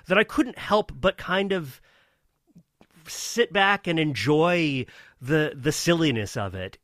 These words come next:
even though, like I said, I, I agree with you.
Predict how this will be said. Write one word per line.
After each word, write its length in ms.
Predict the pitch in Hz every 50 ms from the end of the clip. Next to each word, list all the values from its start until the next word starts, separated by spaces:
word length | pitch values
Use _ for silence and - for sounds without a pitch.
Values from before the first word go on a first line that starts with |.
| _
even 360 | - 220 254 240 233 220 247 254
though, 220 | 285 277 190 143
like 220 | 127 135 147 - 180
I 60 | 175
said, 240 | - - 247 208 131
I, 180 | 117 120 120 - -
I 120 | 127 156
agree 280 | 165 156 135 151 185 202
with 220 | 185 151 - -
you. 160 | 101 95 -